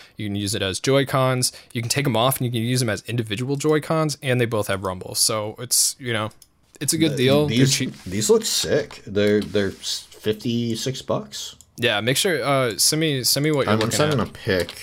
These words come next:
Speaker 2: right now of
Speaker 1: Yeah.
Speaker 2: those.
Speaker 1: Yeah, that's what I got.
Speaker 2: Yeah.
Speaker 1: Yeah.
Speaker 2: They look
Speaker 1: Um,
Speaker 2: sick.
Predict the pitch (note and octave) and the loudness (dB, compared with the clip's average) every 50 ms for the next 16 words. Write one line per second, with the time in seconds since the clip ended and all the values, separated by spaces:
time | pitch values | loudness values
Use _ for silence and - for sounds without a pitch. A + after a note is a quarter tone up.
0 | - - - - - D#2 D#2 D2 D#2 D#2+ D#2 D2 C#2+ C#2+ C#2+ C#2 - - _ _ | -18 -16 -12 -6 -4 -4 -2 -2 -2 -4 -2 -2 -2 -4 -4 -6 -10 -18 _ _
1 | _ _ _ _ - E2+ D2+ C#2 C#2+ - D#2+ D#2+ D2+ C#2+ C#2 D2+ E2 - - - | _ _ _ _ -10 -8 -6 0 0 0 2 0 0 -2 -2 -4 -4 -6 -8 -8
2 | - - C3 G#2+ G#2 A2 - - A#2+ A2 G#2+ F#2 - - _ _ _ _ _ _ | -4 -2 0 2 2 2 0 0 -2 -2 -2 -4 -6 -8 _ _ _ _ _ _
3 | - _ - _ _ _ _ _ _ _ _ _ _ _ _ - E2 D#2+ - - | -20 _ -20 _ _ _ _ _ _ _ _ _ _ _ _ -8 -6 -6 -6 -6
4 | - B2+ - _ _ _ _ _ - B2 G#2 - - _ _ _ _ _ - - | -10 -14 -18 _ _ _ _ _ -8 -8 -8 -8 -8 _ _ _ _ _ -6 0
5 | C#3+ C3 C3+ G#2 G2+ G2+ G#2 F#2+ - - - - | 2 4 4 2 2 0 -2 -2 -4 -4 -10 -20